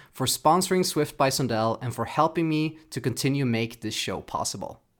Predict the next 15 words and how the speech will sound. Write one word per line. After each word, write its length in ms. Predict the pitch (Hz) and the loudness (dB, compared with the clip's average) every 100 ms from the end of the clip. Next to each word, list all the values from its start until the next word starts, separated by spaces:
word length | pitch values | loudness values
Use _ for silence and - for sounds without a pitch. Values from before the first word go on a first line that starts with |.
| _ _ _ - - - - _ | _ _ _ -20 -20 -20 -20 _
Cool. 380 | - 202 226 110 | 2 4 6 4
So 260 | - 156 156 | 4 6 8
let's 260 | 156 202 | 6 4
move 140 | 226 214 | 6 6
over 160 | 196 | 6
now 220 | 170 165 165 | 8 8 6
to 400 | - 139 139 143 | 2 2 0 0
the 100 | 151 | 2
next 260 | 190 - | 4 2
question. 540 | - 143 131 117 98 104 | 2 2 2 -2 -4 -4
And 120 | 139 | 0
this 200 | 139 185 | 2 4
one 160 | 196 160 | 2 0
comes 260 | - 165 170 | 2 0 2
from 320 | 160 131 | 2 2